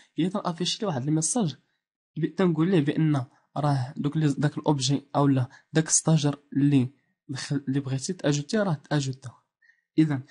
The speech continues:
غادي نبداو حنا ايطاب باغ ايطاب. بالنسبه ليطاب الاولى تاع الديكلاراسيون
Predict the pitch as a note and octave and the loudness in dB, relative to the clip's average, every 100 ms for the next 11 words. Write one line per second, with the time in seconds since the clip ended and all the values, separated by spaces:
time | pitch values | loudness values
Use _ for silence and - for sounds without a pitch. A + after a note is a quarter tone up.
0 | - - B2+ D#3 E3 D3 D#3+ D#3+ D#3 F3 | -18 -6 0 4 4 4 2 2 0 -2
1 | G3 A3 - _ _ - D3+ - C#3 - | -4 -8 -8 _ _ 2 2 0 -6 -6
2 | A2+ - _ - C#3 F3+ G#3 - F#3+ G3 | -10 -12 _ -4 4 6 6 4 4 2
3 | G#3+ G3+ G3 G3 G3+ A3+ F3+ D#3 C3+ F3 | 0 0 2 2 2 0 0 -2 -2 -4
4 | E3 D#3+ E3 D#3+ G#3 | 0 0 2 0 0